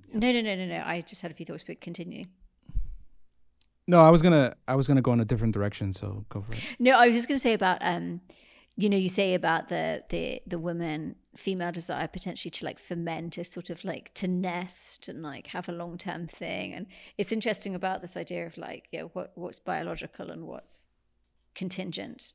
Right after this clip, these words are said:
Speaker 1: <laughs> you know? Um,
Speaker 2: Mm-hmm.
Speaker 1: but then also, so I was thinking about, like, the trope of the kind of hot woman.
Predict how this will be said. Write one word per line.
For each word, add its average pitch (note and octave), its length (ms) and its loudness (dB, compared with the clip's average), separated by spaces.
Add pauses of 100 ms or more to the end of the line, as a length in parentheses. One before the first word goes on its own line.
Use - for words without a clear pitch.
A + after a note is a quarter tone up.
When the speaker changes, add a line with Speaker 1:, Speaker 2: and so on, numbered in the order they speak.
Speaker 1:
<laughs> - 120 -20
you G#3 120 0
know? D#4+ 120 6 (1120)
Um, G#3 340 2
Speaker 2:
Mm-hmm. A2 320 -8
Speaker 1:
but B3 80 2
then B3 140 8
also, C4 240 4
so A#3 260 2
I - 40 2
was G3+ 100 0
thinking A#3 260 -2
about, F#3+ 340 -2
like, F3 240 -8
the F3+ 80 -6
trope F3+ 380 -8
of F3 120 -18
the F#3 60 -16
kind F3 240 -12
of E3+ 100 -14
hot - 280 -10
woman. D#3 360 -6